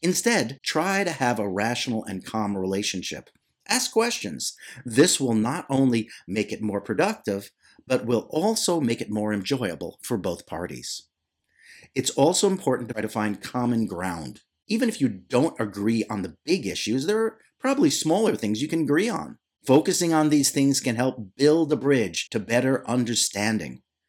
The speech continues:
For example, if you don't agree on taxes,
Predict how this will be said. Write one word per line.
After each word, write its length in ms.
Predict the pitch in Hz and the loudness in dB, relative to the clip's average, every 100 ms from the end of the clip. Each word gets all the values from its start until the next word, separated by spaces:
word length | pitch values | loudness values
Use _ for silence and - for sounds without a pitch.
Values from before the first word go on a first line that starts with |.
| _ | _
For 140 | 185 | -4
example, 560 | 143 180 214 101 92 _ _ - | 0 0 0 -4 -10 _ _ -4
if 200 | 151 135 | -4 -2
you 180 | 147 214 | -2 0
don't 400 | 165 190 - 101 | 0 -2 -4 -8
agree 560 | 123 107 117 175 208 120 | -8 -2 4 4 4 0
on 260 | 110 110 | 0 -2
taxes, 800 | 107 147 180 208 - 82 104 - | -2 -2 -2 -2 -4 -2 -6 -8